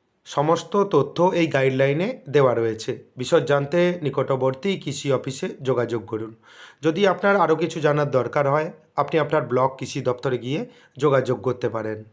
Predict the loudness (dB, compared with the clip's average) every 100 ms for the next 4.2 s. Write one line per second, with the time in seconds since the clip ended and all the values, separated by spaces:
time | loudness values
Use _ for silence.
0 | _ _ _ _ _ 0 2 2 0 0
1 | 0 -2 2 6 6 4 0 0 2 0
2 | 0 -2 -2 -4 0 2 4 2 2 -2
3 | 0 0 0 0 -4 -6 -2 -2 0 -2
4 | -4 -8